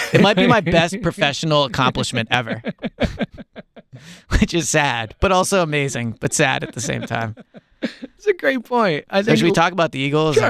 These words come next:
Speaker 2: or?
Speaker 1: Yeah, why not?
Speaker 2: Yeah.
Speaker 1: Uh, we can keep talking about waking up in the morning. You
Speaker 2: Yeah.
Speaker 1: know, all the weird little things you find out. Um, yeah, let's get into it. Yeah,
Speaker 2: No,
Speaker 1: I
Speaker 2: we
Speaker 1: mean,
Speaker 2: don't have to. I was just,
Speaker 1: here's
Speaker 2: it's
Speaker 1: the
Speaker 2: funny.
Speaker 1: thing. Well, it's, it's funny because, like, it is one of those things where, look, I've spent the first three days of the new morning show talking about the Eagles and all that, and, you know, spend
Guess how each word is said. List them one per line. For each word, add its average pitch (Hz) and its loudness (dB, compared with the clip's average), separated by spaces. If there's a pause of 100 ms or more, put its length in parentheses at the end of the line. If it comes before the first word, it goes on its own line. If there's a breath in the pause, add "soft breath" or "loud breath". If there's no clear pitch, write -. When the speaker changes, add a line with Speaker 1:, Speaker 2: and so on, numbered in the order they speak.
Speaker 2:
or? - 0
Speaker 1:
Yeah, 175 -2
why 180 -2
not? 180 2
Speaker 2:
Yeah. - 0
Speaker 1:
Uh, 453 0
we 480 4
can 480 -14 (100)
keep 330 -6
talking 226 0
about 196 0
waking 180 0
up 185 2
in 196 -4
the 165 -2
morning. 139 0 (240 loud breath)
You 135 0
Speaker 2:
Yeah. 131 4
Speaker 1:
know, 202 2
all 196 2
the 180 -2
weird 165 2
little 151 -4
things 165 0
you 147 -2
find 127 0
out. 127 -6 (260 soft breath)
Um, 196 2
yeah, 147 0
let's 170 -6
get 151 -6
into 120 -6
it. 123 -10
Yeah, 190 4
Speaker 2:
No, - 6
Speaker 1:
I - 4
Speaker 2:
we - 4
Speaker 1:
mean, 240 6
Speaker 2:
don't 165 2
have 175 0
to. 135 -4
I 127 2
was 120 -2
just, 285 2
Speaker 1:
here's 392 0
Speaker 2:
it's - -2
Speaker 1:
the 381 0
Speaker 2:
funny. 349 2
Speaker 1:
thing. - -2
Well, 349 4
it's, 339 -4
it's 339 -2
funny 349 0
because, 233 -2
like, 180 0
it 240 2
is 262 0
one 240 0
of 233 2
those 180 0
things 170 0
where, 185 4
look, 180 2
I've 139 -2
spent 147 -4
the 131 -6
first 131 0
three 131 -2
days 113 -2
of 110 -14
the 113 -4
new 107 -2
morning 127 2
show 127 2
talking 123 0
about 113 -2
the 117 -4
Eagles 110 -4
and 117 -8
all 117 -4
that, 143 0 (500 soft breath)
and, 160 0 (480)
you 165 4
know, 180 0
spend 151 -2